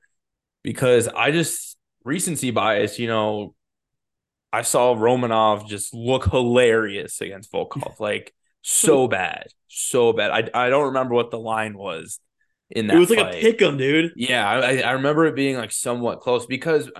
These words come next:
Speaker 1: before that, in his first loss, like, he had a really good round one against Tybura and then
Speaker 2: Yeah, he
Speaker 1: just
Speaker 2: did.
Speaker 1: gassed. But then that, that card was in Salt Lake. Like,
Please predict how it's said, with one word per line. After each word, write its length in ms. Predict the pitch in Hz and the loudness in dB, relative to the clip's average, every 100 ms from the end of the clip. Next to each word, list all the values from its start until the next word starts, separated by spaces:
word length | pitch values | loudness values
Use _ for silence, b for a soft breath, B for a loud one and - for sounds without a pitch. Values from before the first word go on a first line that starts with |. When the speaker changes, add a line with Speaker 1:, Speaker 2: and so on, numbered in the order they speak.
| 110 | -12
Speaker 1:
before 460 | 127 - 175 254 | -12 -6 2 2
that, 240 | 175 98 107 | 2 -6 -6
in 60 | |
his 200 | 123 101 | -8 -10
first 440 | - - 156 208 107 | -12 -6 -4 -4 -4
loss, 600 | 117 185 110 107 - - _ _ _ _ _ _ _ _ _ _ - | -2 0 0 -2 -8 -20 _ _ _ _ _ _ _ _ _ _ -10
like, 220 | 113 107 | -6 -6
he 760 | - - - - 190 214 127 - _ - | -10 -20 -20 -6 -2 -2 -4 -12 _ -14
had 200 | - 156 | -6 -4
a 60 | 120 | -4
really 520 | 101 113 160 147 123 | -4 2 4 6 4
good 220 | 127 123 | 0 0
round 300 | 101 110 101 | 0 -2 -4
one 280 | 101 117 104 | -4 -4 -4
against 480 | 90 98 95 - - | -8 -12 -14 -16 -14
Tybura 580 | 98 87 104 107 87 85 | -12 -10 -4 -2 -4 -8
and 100 | 98 | -10
then 120 | 107 | -8
Speaker 2:
Yeah, 120 | 120 | -4
he 40 | |
Speaker 1:
just 100 | 113 | -4
Speaker 2:
did. 100 | 107 | -4
Speaker 1:
gassed. 540 | 117 123 101 101 - 110 | -2 0 -2 -4 -8 -10
But 140 | 127 | -4
then 260 | 139 147 127 | 0 0 -2
that, 240 | 135 - - | -6 -6 -10
that 180 | 143 - | -10 -10
card 240 | 139 143 | -4 -2
was 140 | 135 | -2
in 80 | 135 | -4
Salt 320 | 117 143 127 | -4 -2 -2
Lake. 240 | 135 131 - | -2 -4 -6
Like, 280 | 87 107 - | -10 -10 -14